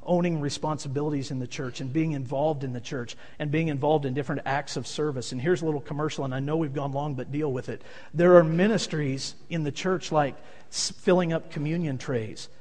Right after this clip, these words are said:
that families can do together. And you can teach your kids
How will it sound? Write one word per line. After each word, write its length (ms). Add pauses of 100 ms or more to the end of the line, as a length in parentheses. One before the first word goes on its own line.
(140)
that 180
families 640
can 180
do 160
together. 680 (540)
And 200
you 80
can 220
teach 400
your 180
kids 720